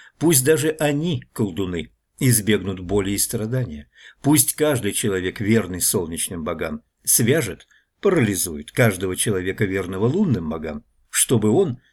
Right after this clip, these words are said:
не страдал и не избег своей участи. И пусть каждый желтого лика даст свою воду жизни, кровь, говорящим животным,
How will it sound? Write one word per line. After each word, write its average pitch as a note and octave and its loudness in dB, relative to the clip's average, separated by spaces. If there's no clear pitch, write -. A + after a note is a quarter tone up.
не A#2 4
страдал B2+ -6
и A#2 4
не G2 -2
избег F2 -6
своей A2 -4
участи. - -8
И C3 4
пусть C3 2
каждый A#2+ 2
желтого A2+ 0
лика E2+ -6
даст F2 -2
свою E2 -6
воду A2+ -6
жизни, F2 -6
кровь, E3+ -2
говорящим C#3 2
животным, A2+ 0